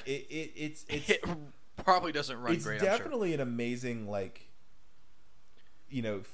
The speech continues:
Speaker 1: feat of, you know, game design and game engineering.
Speaker 2: Yeah.
Speaker 1: The fact they had to dumb it down so much to get it run on an inferior console.
Speaker 2: Yeah.
Speaker 1: But I'm not, I'm not, you know, disrespecting that. But I'm just saying, like, d-, did we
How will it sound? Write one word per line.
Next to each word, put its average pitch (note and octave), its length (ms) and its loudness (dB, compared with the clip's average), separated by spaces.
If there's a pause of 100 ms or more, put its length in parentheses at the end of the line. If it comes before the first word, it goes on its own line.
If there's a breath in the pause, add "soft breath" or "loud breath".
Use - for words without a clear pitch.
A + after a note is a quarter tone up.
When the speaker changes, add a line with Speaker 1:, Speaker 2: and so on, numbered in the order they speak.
(100)
Speaker 1:
feat A#2 400 -4
of, G2+ 360 0 (1040 soft breath)
you G#2+ 60 -4
know, G2 200 -4
game G#2+ 400 -2
design A#2 540 0
and F#2+ 140 -4
game G2 240 -4
engineering. G#2+ 640 -2 (140)
Speaker 2:
Yeah. C3 180 2
Speaker 1:
The A#2+ 60 8
fact A#2 180 6
they A2 100 2
had A2 160 -2
to A2 40 0
dumb G#2+ 360 -2
it G#2 120 -6
down G#2+ 280 2
so - 360 0
much G#2 320 0
to A2 80 -4
get G#2+ 120 0
it G2+ 100 -2
run G2+ 160 0
on G2 100 -2
an F#2 140 -4
inferior F#2+ 460 -4
console. C3+ 560 -4 (200)
Speaker 2:
Yeah. G#2+ 280 -2 (220)
Speaker 1:
But G#3 100 0
I'm G3+ 80 2
not, F3+ 240 2
I'm F3 80 -2
not, D3+ 220 0
you A#2+ 100 -2
know, F#2+ 80 -2
disrespecting A2+ 800 -2
that. D#2+ 260 -4
But A2+ 100 -2
I'm D3+ 140 0
just D#3 180 0
saying, A#2 220 2
like, F#2+ 300 -2 (240)
d-, A#2+ 240 -6
did B2 260 -4
we A#2+ 140 -2